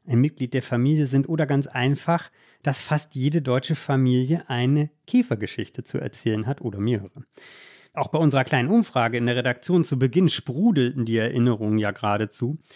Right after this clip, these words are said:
Eine können wir vielleicht noch hinzufügen von Georg Löwisch, dem Chefredakteur von Christ und Welt. Der hat sich daran erinnert, dass seine Mutter vorn im Käfer, wir erinnern uns, der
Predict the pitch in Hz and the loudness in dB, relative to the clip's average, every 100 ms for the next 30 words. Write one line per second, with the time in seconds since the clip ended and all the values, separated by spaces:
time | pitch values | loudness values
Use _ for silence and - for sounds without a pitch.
0 | - _ - 123 147 151 147 135 131 127 | -20 _ -4 0 2 4 2 2 -2 0
1 | 131 117 113 - 135 - 170 170 208 196 | 0 0 -2 -2 -4 -2 -2 0 0 -2
2 | - 131 120 117 123 110 107 113 127 190 | 0 0 0 0 -2 -2 -2 -2 0 0
3 | - - 113 113 - - 131 - 123 120 | -2 -2 -2 -2 -4 -6 -6 -4 -6 -6
4 | - 123 - 113 - - - - 143 104 | -2 -2 -2 -4 -4 -6 -6 -6 -6 -4
5 | 110 110 165 - _ - - - - 135 | -2 0 0 -4 _ -20 -20 -20 -4 0
6 | 170 - 165 156 143 143 143 156 156 139 | 0 0 -2 0 2 2 2 2 2 0
7 | 123 127 117 113 135 180 175 165 - - | -2 2 4 4 2 2 -2 -2 -4 0
8 | 147 185 170 147 131 110 - 113 117 117 | 2 4 4 2 0 -2 -2 0 0 0
9 | 156 170 - _ _ _ _ _ 113 107 | 0 0 -4 _ _ _ _ _ -2 -2
10 | - 135 139 147 147 - 120 110 | 0 0 0 0 -4 -4 -8 -8